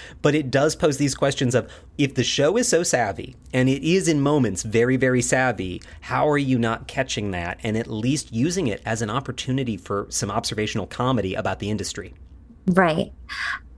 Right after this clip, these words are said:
Speaker 2: The other thing to me about the twist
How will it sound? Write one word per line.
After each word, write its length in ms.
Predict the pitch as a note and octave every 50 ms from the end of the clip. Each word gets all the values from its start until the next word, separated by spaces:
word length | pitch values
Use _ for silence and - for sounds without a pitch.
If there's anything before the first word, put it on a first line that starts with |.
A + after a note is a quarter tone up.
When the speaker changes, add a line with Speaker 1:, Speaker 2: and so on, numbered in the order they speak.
| - - -
Speaker 2:
The 140 | D#4+ F4 - -
other 240 | E4+ F#4 G#4+ B4 B4 A#4 -
thing 240 | - G4 F#4+ F#4 F4+ -
to 140 | - - B3+
me 720 | B3 A3+ A3 A#3 A3+ G#3 G#3 F#3+ E3+ E3 E3 E3 E3+ F3+ - - - - - - - -
about 460 | - G#3 - A3+ G#3+ G#3+ G#3 - -
the 80 | - G3+
twist 680 | - - - - D3+ - - - - - - - -